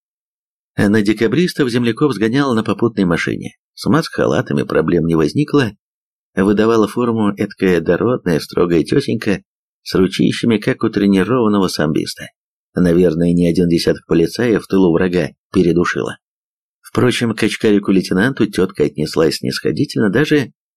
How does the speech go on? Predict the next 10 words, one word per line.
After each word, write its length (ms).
и 100
спрошенную 720
сапёрную 420
лопатку, 440
не 160
указанную 520
в 60
требовании, 640
поворчав, 520
выдала. 500